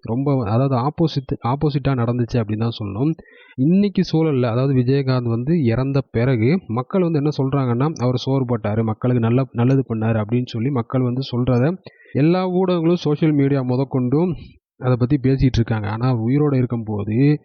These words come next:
இதை பத்தி எந்த ஒரு மீடியாவும் பேசல. அவரை வந்து திடீர் அரசியலுக்கு எதுவும் வந்துருவாரோ அப்படின்னு பயத்துல அவரை வந்து அரசியலுக்கே தகுதி இல்லாத ஒரு நபரா வந்து மக்கள் மனசுல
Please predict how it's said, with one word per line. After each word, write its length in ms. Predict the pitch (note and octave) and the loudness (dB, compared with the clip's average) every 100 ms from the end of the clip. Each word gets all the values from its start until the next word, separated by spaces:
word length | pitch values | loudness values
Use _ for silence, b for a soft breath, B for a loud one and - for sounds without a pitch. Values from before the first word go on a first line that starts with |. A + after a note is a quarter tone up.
| B B | B B
இதை 140 | A#2 A#2 | -2 -2
பத்தி 400 | - A#2+ - - D#3+ | -2 -6 -4 0 2
எந்த 400 | C3 B2 C#3+ D3 D3 | 4 2 0 0 0
ஒரு 180 | C3+ B2+ | 2 2
மீடியாவும் 540 | A#2+ B2+ B2+ A2+ B2 E3 - | 2 2 2 0 -2 -4 -4
பேசல. 360 | A2 B2+ - F#2 - B B B | -2 0 -2 -6 -14 B B B
அவரை 300 | G#2 A2 A#2 | -4 0 0
வந்து 200 | A#2 E3 | 0 0
திடீர் 240 | C3+ C3 | 2 2
அரசியலுக்கு 520 | A#2 C3 - D3+ C#3 | 0 0 0 0 0
எதுவும் 200 | C3+ D#3+ | 0 0
வந்துருவாரோ 580 | B2 B2+ C#3+ D3 C3 B2+ | -2 -4 0 0 0 0
அப்படின்னு 360 | C3+ A2+ C3 B2 | -2 0 0 0
பயத்துல 460 | G#2 B2 B2 G#2+ A#2 | 0 -2 0 0 0
அவரை 260 | C3+ A#2+ | 0 0
வந்து 180 | A#2+ D3 | 0 -2
அரசியலுக்கே 600 | A#2+ B2 - C#3 B2+ D#3 | -2 -2 0 2 2 -2
தகுதி 320 | - B2 D3+ E3 | -2 -4 0 2
இல்லாத 360 | D3+ D3+ D#3+ | 2 2 0
ஒரு 120 | D#3+ | -2
நபரா 400 | C3+ B2+ C3+ C#3+ | -2 -2 -2 0
வந்து 180 | C#3 C3 | 0 0
மக்கள் 340 | C#3 B2 - C#3+ | 0 -2 0 0
மனசுல 380 | B2+ B2 C3 | 0 0 0